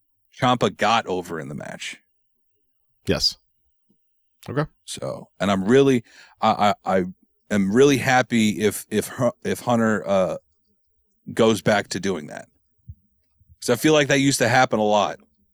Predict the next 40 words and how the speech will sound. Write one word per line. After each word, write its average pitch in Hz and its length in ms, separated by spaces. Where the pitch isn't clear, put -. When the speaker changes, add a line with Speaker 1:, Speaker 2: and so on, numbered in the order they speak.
Speaker 1:
Like, 95 140
that 123 160
was 120 160
a, 104 200
a, 95 40
it's 90 140
a 110 60
classic 139 380
wrestling 113 320
trope. - 320
Speaker 2:
Hmm. 82 140
Speaker 1:
Going 120 240
over 120 180
versus 107 280
getting 98 260
over. 78 240
Everybody 104 380
knows 85 260
it. - 120
If - 120
you, 104 140
if 98 180
you're 95 260
a, - 60
a, - 320
a, 92 440
a 85 40
fucking 104 380
Mizark 113 400
like 107 120
the 196 80
rest 117 220
of 123 60
us, 127 220
you 104 160
know 113 100
exactly 110 380
what - 80
it - 60
means. - 140